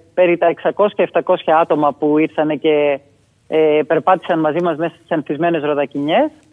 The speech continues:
Μετά εκεί εμείς τους είχαμε μια μικρή έκπληξη. Είχαμε καλέσει τον ποιητή της φύσης, φέρανε, της περιοχής μας, τον Ηλία τον Τσέχο, όπου καθισμένος πάνω σε μια ροδακινιά απήγγειλε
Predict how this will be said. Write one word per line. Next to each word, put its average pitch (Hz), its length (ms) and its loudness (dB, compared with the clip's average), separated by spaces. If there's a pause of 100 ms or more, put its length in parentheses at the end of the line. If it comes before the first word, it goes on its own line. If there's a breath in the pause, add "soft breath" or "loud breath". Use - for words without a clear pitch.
(540)
Μετά 180 180 0
εκεί 226 320 2
εμείς 208 240 0
τους 196 140 -8
είχαμε 190 240 -2
μια 190 140 0
μικρή 175 280 -2
έκπληξη. 196 480 -2
Είχαμε 180 240 -2
καλέσει 175 320 0
τον 165 140 -2
ποιητή 156 340 -4
της - 220 -4
φύσης, 175 320 -4
φέρανε, 156 520 -4
της 151 140 -8
περιοχής 151 440 -2
μας, 180 140 -6
τον 151 160 -4
Ηλία 175 200 0
τον 147 180 -4
Τσέχο, 165 400 -4 (540)
όπου 156 160 -6
καθισμένος 190 500 -4
πάνω 202 220 0
σε 180 140 -4
μια 180 600 4
ροδακινιά 165 540 0
απήγγειλε 180 680 2